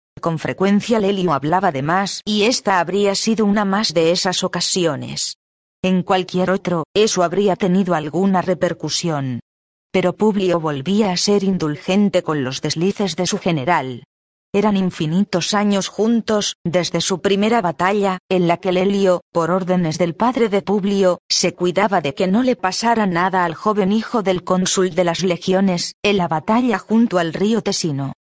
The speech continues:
De algún modo todo aquello parecía tan lejano. Y la discusión de Baécula parecía haber quedado definitivamente enterrada tras varios años de campaña en África.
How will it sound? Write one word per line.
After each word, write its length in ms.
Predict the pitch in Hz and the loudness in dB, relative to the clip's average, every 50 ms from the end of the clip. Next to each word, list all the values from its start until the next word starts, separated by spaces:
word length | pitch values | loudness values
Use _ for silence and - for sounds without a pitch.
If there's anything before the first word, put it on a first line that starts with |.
| _ _ _ _ _ - | _ _ _ _ _ -4
De 200 | 196 170 196 190 | 0 2 2 2
algún 260 | 185 180 196 240 233 | 2 2 2 4 4
modo 380 | 202 190 190 208 208 220 214 202 | 4 4 4 2 2 0 -2 0
todo 300 | - 214 220 214 214 208 | 0 -2 0 0 0 -2
aquello 440 | 196 - 185 185 190 175 202 190 180 | 0 0 0 0 0 2 0 0 0
parecía 520 | - 190 175 170 - - 208 196 170 156 | 0 0 0 -2 -2 0 2 2 2 2
tan 220 | - 165 156 156 | 0 -2 -2 -2
lejano. 600 | 139 135 - - 214 202 185 156 139 123 113 139 - _ _ _ _ _ _ _ _ - | -6 -8 -8 -4 -2 -2 -2 -4 -6 -10 -12 -14 -18 _ _ _ _ _ _ _ _ -4
Y 80 | - 208 | -2 2
la 120 | 196 185 | 2 2
discusión 640 | 175 185 180 - - 190 175 - - 202 208 208 214 196 | 2 0 -2 -2 -2 -2 -2 -2 0 0 0 2 2 0
de 100 | 208 185 | 0 0
Baécula 520 | 170 170 175 180 - - 240 202 175 170 | 0 0 0 0 0 0 2 2 2 2
parecía 600 | - 202 185 175 165 - - 196 196 185 170 165 - | 0 0 -2 -2 -4 -2 -2 0 2 2 0 0 0
haber 320 | 190 185 170 202 220 208 - | -2 0 0 0 -2 -2 -2
quedado 420 | 220 208 165 208 214 180 185 180 | -4 -2 0 0 -2 0 -2 -2
definitivamente 1000 | 165 220 - - 202 185 180 165 - 202 208 190 185 180 185 202 214 208 - - | -2 -2 -2 0 0 0 0 0 0 0 0 0 0 2 2 2 2 2 2 0
enterrada 560 | 185 185 170 - 165 156 185 202 214 208 196 - | -2 -2 0 -2 -2 0 0 0 0 0 0 0
tras 260 | 202 190 180 175 - | 0 0 0 -2 0
varios 480 | 175 214 226 240 240 226 175 - - | 0 0 0 2 0 0 0 0 0
años 320 | 196 190 196 190 175 160 - | 2 2 2 2 2 0 -2
de 120 | 202 196 | -2 -2
campaña 640 | - 190 175 165 156 - - 208 226 226 220 190 180 | 0 -2 -2 -2 -4 -2 0 2 4 4 4 4 2
en 140 | 175 170 170 | 0 0 0
África. 600 | 160 151 156 - - 139 117 - - 123 123 127 | -2 -2 -4 -8 -12 -12 -12 -10 -10 -12 -12 -12